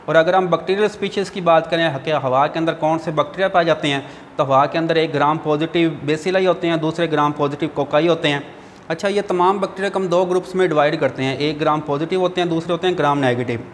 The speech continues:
तो ये जो positive negative का फ़र्क है ये सारा इनके cell wall पे आता है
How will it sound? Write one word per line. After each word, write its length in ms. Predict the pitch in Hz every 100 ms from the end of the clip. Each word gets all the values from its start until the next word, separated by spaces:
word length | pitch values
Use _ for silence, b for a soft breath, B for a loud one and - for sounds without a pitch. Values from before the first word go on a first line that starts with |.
| B B B
तो 40 | 170
ये 120 | 185
जो 80 | 180
positive 420 | 180 180 180 196
negative 400 | 175 160 185 196
का 120 | 196
फ़र्क 340 | 180 190 202 208
है 80 |
ये 120 | 202 202
सारा 220 | 196 202
इनके 180 | 202 196
cell 240 | 208 196
wall 240 | 180 156
पे 120 | 135 135
आता 220 | 117 117
है 200 | 107